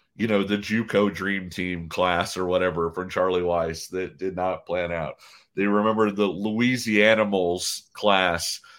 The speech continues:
you know, uh, under, under David Beaty, where you had a class that,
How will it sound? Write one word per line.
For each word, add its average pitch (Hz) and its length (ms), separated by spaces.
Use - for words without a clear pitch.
you 113 120
know, 104 240
uh, 101 280
under, 107 560
under 110 240
David 107 400
Beaty, 104 420
where 98 260
you 98 200
had 104 480
a 87 40
class 104 480
that, 98 300